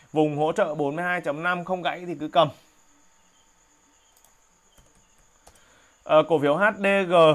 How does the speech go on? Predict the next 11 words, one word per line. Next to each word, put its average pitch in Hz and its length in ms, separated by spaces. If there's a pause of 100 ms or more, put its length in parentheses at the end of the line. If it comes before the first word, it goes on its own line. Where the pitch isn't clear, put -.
hiện 156 160
tại 143 180
cũng 165 140
không 190 260
có 156 260
xu 190 200
hướng 160 300
luôn, 202 380
ờ, 147 220
với 139 340
một 180 280